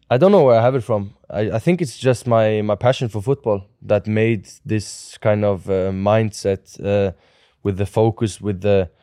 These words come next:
because you got, you get one chance as, in football. In twelve years, it might be finished. It might be finished. So I have twelve years left to, to do, uh,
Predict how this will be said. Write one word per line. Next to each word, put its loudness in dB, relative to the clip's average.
because -2
you -4
got, 2
you -6
get 0
one 0
chance -2
as, -12
in -6
football. -4
In -8
twelve 2
years, 0
it -12
might 0
be -8
finished. -4
It -12
might -2
be -12
finished. -4
So 0
I 0
have 2
twelve 2
years 2
left 0
to, -4
to -4
do, 2
uh, 2